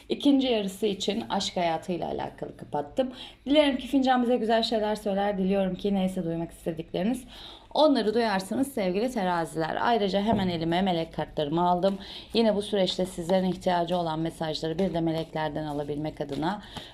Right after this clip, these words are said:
üç tane kart çekeceğim. Şöyle hemen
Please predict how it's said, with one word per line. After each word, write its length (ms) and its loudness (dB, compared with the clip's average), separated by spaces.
üç 160 -2
tane 280 -4
kart 280 -4
çekeceğim. 680 -2
Şöyle 520 0
hemen 560 2